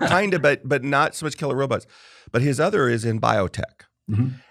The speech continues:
Speaker 1: And the guy from Emory, and he talks about, "Look, here's what we've done with, for example, eels. We, we, we've taken some of these eels, their brain out. We've put 'em, we've sus-, we've suspended them in this, um, nutrient.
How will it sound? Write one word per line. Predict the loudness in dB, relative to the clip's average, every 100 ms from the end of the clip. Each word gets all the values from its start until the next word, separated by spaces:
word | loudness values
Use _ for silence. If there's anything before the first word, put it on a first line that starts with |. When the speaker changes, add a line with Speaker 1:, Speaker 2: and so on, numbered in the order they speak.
| _
Speaker 1:
And | 2 2 0
the | 0
guy | 0
from | 0 -2
Emory, | -2 -2
and |
he | -4
talks | -6 -6
about, | -6 -4
"Look, | -4 -6
here's | -4 -2 -2
what | -4 -6
we've | -6 -2
done | 0 0 0
with, | 0 -2
for | -4 -4
example, | -2 -2 -4 -6 -6
eels. | -2 -2 -2
We, | -4 -4 -4
we, | -6
we've | -6 -10
taken | -6 -4 -4 -4 -6
some | -6 -6
of | -6
these | -6
eels, | -4 -6 -4
their | -4 -4
brain | -2 0 0
out. | 0 -2 -6
We've | -10 -10
put | -6 -4
'em, | -4 -6 -8
we've | -10 -10
sus-, | -12 -14 -14 -14 -8
we've | -8
suspended | -8 -10 -6 -4 -4 -4
them | -2 0 0
in | 0
this, | -2 -4 -8 -6
um, | -4 -2 -4 -10 _ -6
nutrient. | -4 -4 -4 -2 -2 -4 -8